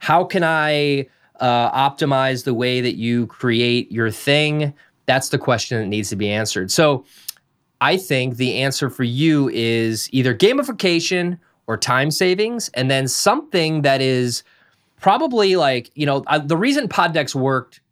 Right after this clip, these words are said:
I think, is because, you know, shuffle up and deal,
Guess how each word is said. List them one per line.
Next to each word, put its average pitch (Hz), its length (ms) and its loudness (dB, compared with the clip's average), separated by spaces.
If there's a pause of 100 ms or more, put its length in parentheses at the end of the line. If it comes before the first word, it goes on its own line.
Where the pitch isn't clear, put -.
(220)
I 120 120 0
think, 135 260 -2
is 117 100 -2
because, 120 480 -2 (500)
you 135 100 -2
know, 117 280 0
shuffle 208 520 2
up 170 160 0
and 139 200 -2
deal, 131 600 0